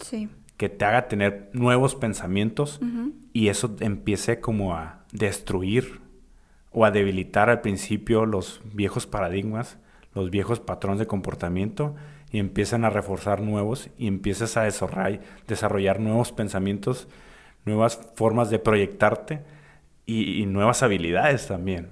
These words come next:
Speaker 2: porque el, el constantemente traer algo diferente a tu vida te va a hacer actuar de
Speaker 1: Sí.
Speaker 2: manera diferente.
Speaker 1: Súper de acuerdo.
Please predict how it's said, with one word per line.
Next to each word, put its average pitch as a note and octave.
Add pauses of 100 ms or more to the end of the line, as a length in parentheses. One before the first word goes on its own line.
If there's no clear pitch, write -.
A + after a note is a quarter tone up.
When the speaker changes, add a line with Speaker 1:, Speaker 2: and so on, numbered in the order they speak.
(140)
Speaker 2:
porque F2+
el, F#2
el F#2+ (520)
constantemente A2+ (680)
traer G#2+
algo G#2 (680)
diferente G#2+
a G#2+
tu G2
vida A#2+
te G2+
va F#2+
a F#2
hacer A2
actuar F#2+
de F#2
Speaker 1:
Sí. F2+
Speaker 2:
manera F2
diferente. E2+
Speaker 1:
Súper A3
de G3+
acuerdo. G#3